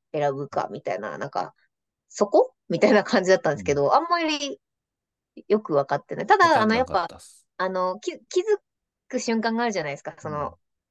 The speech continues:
Speaker 1: いや、お-、これは俺が死ぬべきだって気づく瞬間、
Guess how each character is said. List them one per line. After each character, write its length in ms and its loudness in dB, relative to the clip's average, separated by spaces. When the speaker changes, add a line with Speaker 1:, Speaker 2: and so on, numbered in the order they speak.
Speaker 1:
い 80 0
や、 160 4
お-、 160 2
こ 180 4
れ 60 6
は 120 8
俺 180 6
が 140 4
死 160 -4
ぬ 120 -2
べ 160 0
き 140 -8
だ 120 -2
っ 80 -14
て 100 -6
気 140 -6
づ 180 -4
く 140 -2
瞬 260 0
間、 460 0